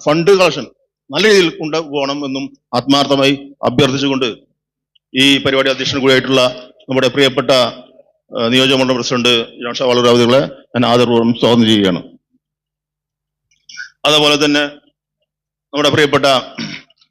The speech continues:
കെ എം സി സി നേതാവ് സലീം കാലടി ഇവിടെ എത്തിയിട്ടുണ്ട്. നമ്മുടെ ടൈലറിംഗ് യൂണിറ്റുമായി ബന്ധപ്പെട്ടൊക്കെ പ്രവർത്തനങ്ങളൊക്കെ ഭാഗിക-, നടന്നിരുന്ന നമ്മുടെ പ്ര-, പ്രവർത്തകനാണ് സി-, സലീം കാലടി.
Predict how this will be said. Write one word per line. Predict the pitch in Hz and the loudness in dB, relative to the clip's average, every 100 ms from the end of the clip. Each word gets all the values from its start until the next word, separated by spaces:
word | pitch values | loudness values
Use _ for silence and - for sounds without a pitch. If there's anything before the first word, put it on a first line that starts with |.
| _ _ | _ _
കെ | 143 147 | -2 -2
എം | 147 | -4
സി | 139 | -4
സി | 147 | 0
നേതാവ് | 139 139 135 127 - _ _ _ _ - | 2 4 2 0 -6 _ _ _ _ -8
സലീം | - 135 139 147 | -2 0 0 0
കാലടി | 135 139 | 0 2
ഇവിടെ | 139 | 0
എത്തിയിട്ടുണ്ട്. | 139 120 131 | 0 -4 0
നമ്മുടെ | 131 131 127 | 0 2 2
ടൈലറിംഗ് | 135 123 135 | 2 2 0
യൂണിറ്റുമായി | 131 123 127 131 | -2 -2 -2 0
ബന്ധപ്പെട്ടൊക്കെ | 127 120 120 113 117 127 123 - _ _ | -2 -2 -4 -2 0 -2 -4 -10 _ _
പ്രവർത്തനങ്ങളൊക്കെ | 135 123 135 127 127 127 | 0 2 2 0 2 2
ഭാഗിക-, | 123 123 123 - 123 131 123 131 | 0 0 -4 -6 -8 -8 -8 -6
നടന്നിരുന്ന | 120 120 117 117 123 - - - | -6 -4 -2 0 -2 -4 -20 -8
നമ്മുടെ | 123 117 - | -2 0 2
പ്ര-, | 120 127 117 | 2 2 0
പ്രവർത്തകനാണ് | 120 113 123 117 120 117 - | 0 0 0 0 -2 -4 -6
സി-, | 135 117 117 | -6 -6 -8
സലീം | 113 120 120 | -12 -10 -8
കാലടി. | 123 131 | -6 -6